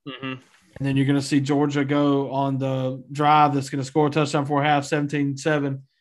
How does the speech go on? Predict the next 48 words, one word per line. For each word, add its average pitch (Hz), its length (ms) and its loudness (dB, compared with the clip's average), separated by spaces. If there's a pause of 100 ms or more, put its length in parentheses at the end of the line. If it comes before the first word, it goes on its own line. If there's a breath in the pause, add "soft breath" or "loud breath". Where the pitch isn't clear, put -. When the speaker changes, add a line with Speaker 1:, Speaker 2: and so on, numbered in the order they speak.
(200)
Speaker 2:
And 127 180 -6
Speaker 1:
That's 131 200 -2
Speaker 2:
then 123 100 -2
Speaker 1:
gonna 117 120 -8
kill 139 140 -4
Speaker 2:
you'll 139 100 2
Speaker 1:
'em. 135 60 -6
Speaker 2:
see 147 140 2
them 135 240 2
end 135 160 0
up 135 100 -2
winning 135 220 -4
this 127 160 -8
game 135 260 -4
thirty-one 131 560 -2
to 127 320 -4
seventeen 123 460 -6
or 117 80 -12
something 107 160 -14
like 120 140 -14
that. - 220 -16
Speaker 1:
Yeah. 127 80 -10
Speaker 2:
Just, 123 120 -12
uh, 135 60 -8
they're, 120 80 -6
they're 139 220 -6
Speaker 1:
Kinda 220 80 4
like 220 100 8
Speaker 2:
gonna - 120 6
Speaker 1:
that 156 80 2
Speaker 2:
pull 156 180 4
out 143 60 6
Speaker 1:
Florida 131 240 2
game 135 240 0
a 131 80 -4
little 135 180 -2
bit, 135 280 -2
Speaker 2:
Yeah, 113 180 -10 (100)
Speaker 1:
but 98 240 -12
Speaker 2:
yeah. - 280 -10 (1040)
Speaker 1:
I 110 60 -8
like 107 300 -2
that. 95 260 -6
Uh, 131 220 4
Purdue 156 460 4
and 196 80 6
Ohio 165 400 2
State 160 440 -6